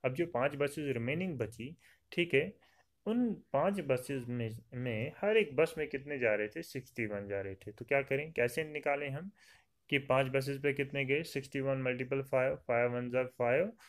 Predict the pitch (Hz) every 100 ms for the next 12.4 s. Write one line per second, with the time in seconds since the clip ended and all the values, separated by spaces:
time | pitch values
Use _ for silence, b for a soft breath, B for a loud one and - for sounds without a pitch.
0 | B _ 117 117 113 - 117 120 120 117
1 | 113 131 120 - 113 107 98 - _ 143
2 | 139 208 - _ _ _ _ _ - -
3 | 117 117 127 120 131 170 202 _ _ _
4 | _ _ _ _ 175 190 175 139 127 113
5 | 113 107 98 104 101 95 - _ _ b
6 | b _ - 175 135 135 180 180 156 127
7 | - 117 131 120 147 147 120 127 139 -
8 | 170 156 175 185 165 170 - 131 123 131
9 | 117 143 - - - _ 127 113 117 139
10 | - - _ _ _ 113 110 123 - 156
11 | 107 - - - 160 139 156 262 277 226
12 | 196 135 104